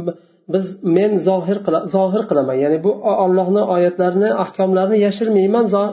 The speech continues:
bayon qilaman, lekin ajr bering deyishlik ham harom deyishdi. Ajrga zohir qilmaysiz. Vojib bo'lgan narsani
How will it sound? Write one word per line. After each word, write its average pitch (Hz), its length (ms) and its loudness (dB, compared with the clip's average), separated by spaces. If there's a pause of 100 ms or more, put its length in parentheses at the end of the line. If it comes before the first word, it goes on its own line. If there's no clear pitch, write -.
(140)
bayon 220 340 2
qilaman, 175 400 0
lekin 240 300 0
ajr 254 280 0
bering 190 280 0 (1080)
deyishlik 196 420 -2
ham 202 160 0
harom 196 340 -2
deyishdi. 120 320 -16 (800)
Ajrga 185 380 0
zohir 143 340 0
qilmaysiz. 143 440 -4 (680)
Vojib 160 320 -2
bo'lgan 151 280 0
narsani 147 460 -2